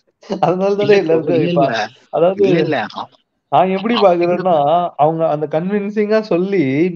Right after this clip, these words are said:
Speaker 1: இப்ப வந்து அவங்களோட haters இருப்பானுங்கல்ல, இப்ப வந்து அவங்களோட haters,
Speaker 2: ஆ.
Speaker 1: இல்ல அவங்களுக்கு பிடிக்காது, அவன் வந்து கடுப்பாயி, "என்ன இவன் இப்படி சொல்றா, என்ன இவன் இப்படி எப்படி சொல்லலாம்ன்ற அளவு வந்து சொல்றான்ல,"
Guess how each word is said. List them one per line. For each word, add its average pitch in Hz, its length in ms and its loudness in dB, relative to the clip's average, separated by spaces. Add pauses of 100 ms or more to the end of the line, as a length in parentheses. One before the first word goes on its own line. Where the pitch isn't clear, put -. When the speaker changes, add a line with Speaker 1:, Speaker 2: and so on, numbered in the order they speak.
(160)
Speaker 1:
இப்ப 147 280 -16
வந்து 170 240 -2
அவங்களோட 156 400 -2
haters 190 420 -4
இருப்பானுங்கல்ல, 139 640 -4
இப்ப 123 220 -8
வந்து 139 420 -4 (220)
அவங்களோட 135 520 -2
haters, 135 340 -2
Speaker 2:
ஆ. 117 120 0
Speaker 1:
இல்ல 135 120 0
அவங்களுக்கு 127 260 -2
பிடிக்காது, 143 320 -2
அவன் 185 360 2
வந்து 208 80 0
கடுப்பாயி, 190 840 2 (340)
"என்ன 220 260 -2
இவன் 214 240 0
இப்படி 202 140 -2
சொல்றா, 196 280 0
என்ன 196 240 0
இவன் 208 180 -2
இப்படி 220 200 -4
எப்படி 240 280 0
சொல்லலாம்ன்ற 165 840 0
அளவு 196 360 2
வந்து 180 360 0
சொல்றான்ல," 160 560 0